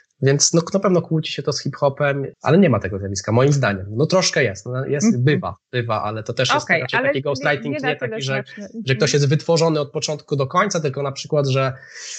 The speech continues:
Speaker 1: ktoś przyszedł do studia i miał więcej weny i napisał komuś refren i tyle.
Speaker 2: Mhm.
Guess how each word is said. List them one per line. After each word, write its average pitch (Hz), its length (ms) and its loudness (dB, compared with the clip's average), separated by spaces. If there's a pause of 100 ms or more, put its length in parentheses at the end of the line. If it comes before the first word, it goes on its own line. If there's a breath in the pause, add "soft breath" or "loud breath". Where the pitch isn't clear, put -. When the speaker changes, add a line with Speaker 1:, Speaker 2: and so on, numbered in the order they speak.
(300 loud breath)
Speaker 1:
ktoś - 260 4
przyszedł 180 400 2
do 139 100 0
studia 202 540 4 (160)
i 180 100 0
miał 160 280 4
więcej 151 720 -4
weny 156 300 4
i 151 100 -6
napisał 139 360 -4
komuś 131 300 -4
refren 104 420 -4 (160)
i - 140 -6
tyle. 156 180 -4
Speaker 2:
Mhm. 190 280 -8